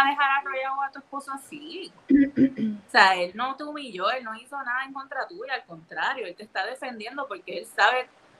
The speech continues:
Speaker 1: cómo tú te sientes ahora mismo en, en, en tu
Speaker 2: Ujú.
Speaker 1: condición.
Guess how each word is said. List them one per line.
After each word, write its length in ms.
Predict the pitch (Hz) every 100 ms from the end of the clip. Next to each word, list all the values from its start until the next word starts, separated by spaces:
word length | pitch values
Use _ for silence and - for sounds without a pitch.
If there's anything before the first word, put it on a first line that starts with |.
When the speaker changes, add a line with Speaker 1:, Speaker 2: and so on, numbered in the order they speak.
| _
Speaker 1:
cómo 240 | - 220 233
tú 100 | 254
te 120 | 247
sientes 300 | 247 233 262
ahora 260 | 269 233 185
mismo 280 | 185 254 240
en, 60 | -
en, 240 | 196 180 160 _
en 220 | 175 175 165
tu 80 | -
Speaker 2:
Ujú. 40 | 339
Speaker 1:
condición. 720 | 233 240 226 220 240 269